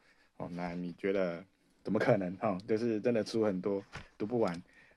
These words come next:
嗯，如果我们一年出四五本的书的量的话，我们其实待个十年就四十本了。那四十本书都要看完吗？其实也不是很容易哈。那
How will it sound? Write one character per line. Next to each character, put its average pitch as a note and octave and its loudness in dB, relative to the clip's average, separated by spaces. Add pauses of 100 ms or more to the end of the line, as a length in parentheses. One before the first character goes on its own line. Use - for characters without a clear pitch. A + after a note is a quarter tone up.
(100)
嗯， F#2+ -2
如 B2 4
果 B2 4
我 - -
们 G#2 0
一 G#2+ 2
年 G2+ 0
出 A2+ -4
四 - -2
五 A2 2
本 F#2+ -2
的 F2 -8
书 - -4
的 G2 0
量 G#2 0
的 F2+ -4
话， G2 -4
我 F2+ -4
们 F2+ -4
其 F#2+ -6
实 F#2+ -4
待 G#2+ 2
个 F#2+ -2
十 - -4
年 E2+ -4
就 F#2+ -4
四 F#2+ -4
十 F2+ -6
本 D#2+ -6
了。 C#2+ -14 (380)
那 G2+ -4 (440)
四 E3+ 0
十 D3 2
本 G#2+ 2
书 C3+ 2
都 C3 2
要 C#3 6
看 C3+ -2
完 G2 -2
吗？ F#2+ -2
其 F#2 -10
实 F#2+ -4
也 E2+ -2
不 - -12
是 A2 -8
很 F2+ -2
容 E2+ -8
易 F#2+ -4
哈。 - -14 (600)
那 F#3 8